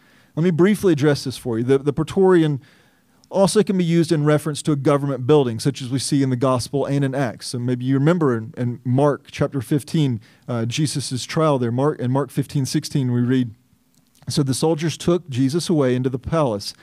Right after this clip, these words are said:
that is, the Praetorium, and they called together the whole Roman cohort." Okay, well, okay, there's a geographical location, the building at that point in time. Well, what about Acts? Acts twenty-three, thirty-four to thirty-five,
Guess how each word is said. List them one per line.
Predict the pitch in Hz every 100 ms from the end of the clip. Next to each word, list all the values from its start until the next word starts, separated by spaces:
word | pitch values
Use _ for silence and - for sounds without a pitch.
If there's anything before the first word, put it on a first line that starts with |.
| _
that | 127 131 120
is, | 127 151 - _
the | 123
Praetorium, | - 151 247 240 131 98 - _ _ _ _ _ _
and | 151 165
they |
called | 160 190 185
together | 175 147 143
the | 139 131
whole | 131 135
Roman | 123 120 120
cohort." | 123 131 113 104 - _ _ _ _ _ _ 123
Okay, | 147 151 117 156
well, | 131 117 127 _ -
okay, | - 107
there's | 110 117
a | 113 - 110
geographical | 117 143 147 143 156 135
location, | 123 135 131 143
the |
building | 117 139 139 123
at |
that | 120 131
point | 135 117
in |
time. | 127 123 139
Well, | 156 - _
what | 180
about | 180 165
Acts? | 160 123 92
Acts | 160 156
twenty-three, | - 170 151 165 131
thirty-four | 147 147 160 135
to |
thirty-five, | 139 139 123 151 123